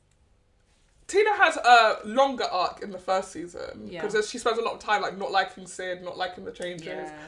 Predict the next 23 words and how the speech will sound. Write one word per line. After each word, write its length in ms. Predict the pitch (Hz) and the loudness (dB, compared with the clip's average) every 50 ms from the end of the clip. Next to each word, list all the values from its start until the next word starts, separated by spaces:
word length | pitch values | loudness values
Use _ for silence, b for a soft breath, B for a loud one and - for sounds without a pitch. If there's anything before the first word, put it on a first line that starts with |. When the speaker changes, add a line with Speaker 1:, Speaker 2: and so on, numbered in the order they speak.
| - - | -14 -10
Speaker 1:
deliberately 400 | - 220 226 - - 175 185 - | -2 0 0 0 0 -2 -8 -8
trying 200 | - 214 196 180 | -4 -4 -2 -2
to 100 | 175 165 | -2 -4
sabotage 580 | - - - 180 180 180 - 185 170 175 175 175 | -6 -6 -6 -6 -6 -6 -10 -10 -8 -8 -10 -12
Sid, 260 | - - 180 175 - | -10 -10 -10 -10 -10
'cause 140 | - 170 - | -14 -16 -14
she, 220 | - 214 202 180 B B B B B B B B B _ | -14 -14 -16 -16 B B B B B B B B B _
she 200 | 180 - - 226 | -14 -12 -10 -10
saw 220 | - - 214 196 185 | -8 -6 -4 -4 -2
it 80 | 143 - | -4 -4
as, 120 | 175 - | -6 -6
like, 200 | 175 165 165 - | -6 -8 -6 -6
a, 240 | 170 165 165 165 - b b b b b _ | -6 -6 -6 -6 -8 b b b b b _
there 100 | 202 202 | -10 -4
can 100 | 226 208 | -2 -2
only 120 | 196 190 | -2 -2
be 80 | 190 202 | -6 -8
one 300 | 175 190 190 180 180 175 | -4 -4 -2 -2 -2 -6
woman 240 | 180 180 180 - 175 | -8 -10 -10 -10 -12
in 120 | 175 165 | -12 -12
this 120 | 165 170 - | -14 -18 -14
place. 380 | - - - 196 - 233 196 | -10 -8 -6 -2 -2 -2 -4
Speaker 2:
Yeah. 200 | 190 175 165 175 | -4 -10 -12 -12